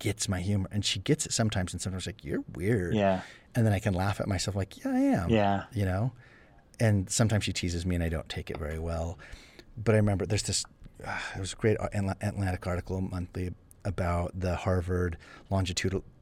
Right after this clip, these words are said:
Speaker 1: it's a very famous
Speaker 2: Oh, yeah.
Speaker 1: longitudinal study.
Speaker 2: Yeah, very important.
Speaker 1: Yeah, the hundred
Speaker 2: I
Speaker 1: year
Speaker 2: think some good
Speaker 1: study.
Speaker 2: stuff in there.
Speaker 1: Yeah. Yeah, well, and it, it's, what's interesting is that different research institutes had taken it over and had a different aim for it, but the key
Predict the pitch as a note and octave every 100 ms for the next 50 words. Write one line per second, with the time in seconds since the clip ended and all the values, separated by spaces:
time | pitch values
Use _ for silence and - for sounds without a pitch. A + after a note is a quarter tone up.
0 | - - G2+ A2+ A2+ A2+ G2+ F#2+ B2 A#2
1 | G#2+ G2 F2+ F2 F2 - F#2 F2 F2 B2
2 | G#2 F#2+ - G#2+ B2+ B2 A#2 A#2 G2 F2+
3 | G#2+ G#2+ G#2+ B2+ - A#2 A2+ - - A2
4 | A2 G2 G2 B2+ F2+ - - - - -
5 | - - - - - - - - - C#3+
6 | - D3+ D3+ C3 - - C3 - A#2 B2+
7 | A2 G#2+ G#2 F#2+ F2+ F#2+ - F#2+ A#2 -
8 | G#2+ A2+ G#2+ F#2+ G2+ - F#2 F#2 - -
9 | G2 - F#2 G2 F2+ F2 F2+ E2+ F2+ -
10 | D#2+ G#2 G#2+ G#2+ F#2 F2 F2 - - G2+
11 | - B2+ G#2+ G2